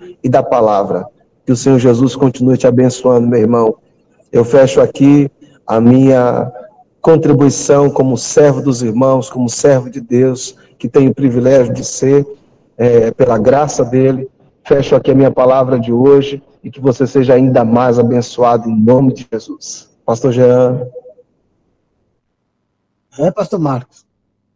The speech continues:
Speaker 2: A ma-, maravilha, viu? Maravilha. <laughs> Deus é bom.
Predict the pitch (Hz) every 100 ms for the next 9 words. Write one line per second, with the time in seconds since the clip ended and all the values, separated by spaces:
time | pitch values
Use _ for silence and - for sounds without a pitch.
0 | - 117 135 127 123 123 196 151 151 185
1 | 139 165 185 143 185 131 160 127 - _
2 | _ _ _ _ - 131 _ _ _ _
3 | _ _ 143 143 160 139 139 147